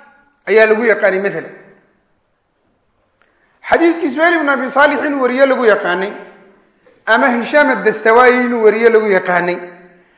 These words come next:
ayuu raawi ruwaadda ka midi qaaday, waxa uu ka dhigay xadiiskii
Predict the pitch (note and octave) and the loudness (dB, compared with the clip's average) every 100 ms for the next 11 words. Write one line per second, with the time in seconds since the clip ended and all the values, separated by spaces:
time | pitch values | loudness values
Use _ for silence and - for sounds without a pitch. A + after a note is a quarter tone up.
0 | _ - C#4 D#4+ C#4+ C4 D#4 D#4 C#4 D4 | _ 0 2 4 4 4 2 0 4 2
1 | D4+ C4+ C#4+ D4 C4 A#3 A3 G#3 G#3+ C#4 | 2 0 0 -2 -4 -2 4 4 4 0
2 | C#4+ - - - - _ C4+ E4 - B3 | -2 -12 -20 -20 -20 _ -2 0 4 4
3 | A#3+ A#3 D#4+ D#4+ A3+ A#3 C#4+ - - - | 4 4 2 2 2 0 0 -8 -16 -20
4 | _ _ - G#3+ A3+ B3+ D#3+ G3 | _ _ -6 -2 -2 -2 -4 -8